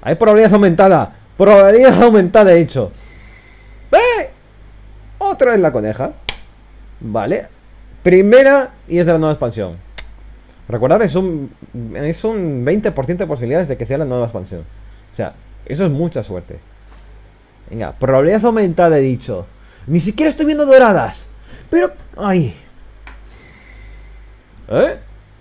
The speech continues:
¿Viento del oeste de cosecha? Oh. De clerical esta señorita.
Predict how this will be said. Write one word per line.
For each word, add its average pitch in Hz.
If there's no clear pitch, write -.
¿Viento 123
del 113
oeste 117
de 180
cosecha? 101
Oh. 113
De 104
clerical 101
esta 147
señorita. 104